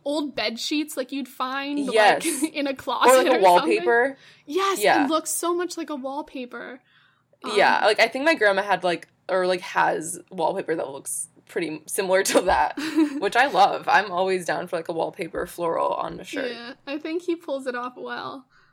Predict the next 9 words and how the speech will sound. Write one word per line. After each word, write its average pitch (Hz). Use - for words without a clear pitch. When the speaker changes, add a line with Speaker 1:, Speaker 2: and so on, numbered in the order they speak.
Speaker 1:
Um, 240
Speaker 2:
He 196
really 175
did. 160
Speaker 1:
so -
I 269
love 254
seeing 247
that, -